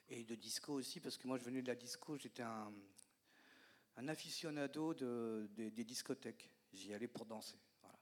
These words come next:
Je dansais de vingt-deux heures jusqu'à ce qu'ils me mettent dehors.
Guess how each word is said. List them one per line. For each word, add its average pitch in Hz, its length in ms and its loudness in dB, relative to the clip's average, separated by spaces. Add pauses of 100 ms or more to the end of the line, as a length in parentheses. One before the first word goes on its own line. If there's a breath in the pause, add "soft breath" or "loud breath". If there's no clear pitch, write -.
(140)
Je - 100 -20
dansais - 380 -4
de 107 140 -4
vingt-deux 107 460 -2
heures 123 180 2
jusqu'à 110 560 -2
ce - 80 -6
qu'ils 107 140 -6
me 107 60 0
mettent 110 200 0
dehors. 107 380 0